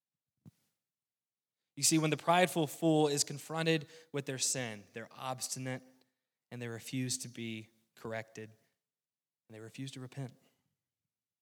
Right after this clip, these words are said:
Now, guys, there's no doubt that even as I went through that list, you caught yourself thinking about people that you know that fit those categories. Guys, that's the sin in our hearts.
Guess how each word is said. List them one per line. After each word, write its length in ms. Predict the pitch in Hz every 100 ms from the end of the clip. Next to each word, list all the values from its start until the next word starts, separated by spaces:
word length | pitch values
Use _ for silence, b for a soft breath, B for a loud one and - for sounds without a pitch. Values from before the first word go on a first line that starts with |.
| _ _ _ _ _ _ _ _ _ _ _ _ _ -
Now, 140 | 143
guys, 300 | 147 147 143
there's 180 | 156 143
no 160 | 160 160
doubt 480 | 151 135 131 131
that 200 | 127 127 - - _ _ _ -
even 220 | 160 156
as 100 | 151
I 100 | 143
went 220 | 147 147
through 140 | 156
that 220 | 139 127 131
list, 460 | 139 139 127 -
you 80 | 135
caught 280 | - 147 139
yourself 400 | 135 - 135 -
thinking 460 | 156 139 135 123
about 340 | 120 120 117 -
people 380 | 135 127 123 117
that 120 | 113
you 140 | 127
know 540 | 127 131 117 107 107 113 _
that 100 | 107
fit 220 | - 120 -
those 200 | 120 107
categories. 840 | 120 120 113 101 92 85 - - _ _ _ _ _ _ _ _ _ _ -
Guys, 220 | 147 143
that's 240 | 151 190 -
the 100 | 165
sin 240 | - 196
in 100 | 180
our 120 | 147
hearts. 340 | 127 190 180